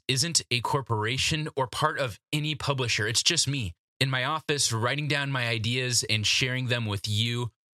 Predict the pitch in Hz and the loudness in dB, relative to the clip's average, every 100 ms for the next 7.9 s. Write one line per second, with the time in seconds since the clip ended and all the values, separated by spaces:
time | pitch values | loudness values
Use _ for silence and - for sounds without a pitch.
0 | _ _ - 143 120 110 - 143 143 - | _ _ -2 0 0 0 2 2 0 0
1 | 139 135 104 - - 156 147 143 147 - | 0 -2 -4 0 0 0 0 -2 -2 -4
2 | - 175 190 196 185 180 165 - 135 127 | 0 0 0 -2 -4 -4 -2 0 0 0
3 | 117 - - 135 147 - 143 147 - _ | -2 -2 0 0 0 0 0 -2 -8 _
4 | _ _ - 165 151 - 147 135 117 123 | _ _ -4 0 2 2 2 0 0 0
5 | 127 151 139 - 127 131 147 143 - 139 | 2 2 2 -2 0 0 0 -2 -2 0
6 | 151 143 151 123 123 - 147 - 139 131 | -2 -2 -2 -2 -2 0 0 2 0 0
7 | 117 123 120 110 120 - 120 117 | -2 0 0 2 0 0 0 -2